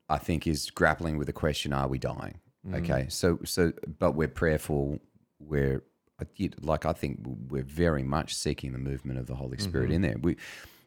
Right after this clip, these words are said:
Speaker 1: we had out a guy called Jack Reese who wrote a book called At the Blue Hole, which is all about the death of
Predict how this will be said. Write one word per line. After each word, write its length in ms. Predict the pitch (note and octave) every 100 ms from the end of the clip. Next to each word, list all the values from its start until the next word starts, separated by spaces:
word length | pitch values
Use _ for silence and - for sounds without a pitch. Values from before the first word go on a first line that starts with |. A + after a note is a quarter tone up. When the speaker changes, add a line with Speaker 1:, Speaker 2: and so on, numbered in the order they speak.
| _ _ D#2 - - - _
Speaker 1:
we 200 | F2 G#2+
had 220 | G2 F2+
out 200 | E2 F2
a 60 | E2+
guy 220 | D#2+ D2+
called 260 | - D#2 C2+
Jack 320 | D#2 D2 -
Reese 340 | D2 C#2+ C#2
who 140 | - D2+
wrote 200 | D2 C#2+
a 40 |
book 220 | C2+ C#2+
called 420 | - D#2 C#2 C2+ A#1+
At 180 | - D#2+
the 60 | C2+
Blue 280 | C#2+ D#2 C#2
Hole, 460 | - D2 A#1+ A#1+
which 200 | C#2+ C#2+
is 140 | D#2 D#2
all 180 | D#2
about 240 | C#2 C#2+ C#2
the 80 | C#2
death 360 | D#2 D2 - -
of 240 | C#2 C2+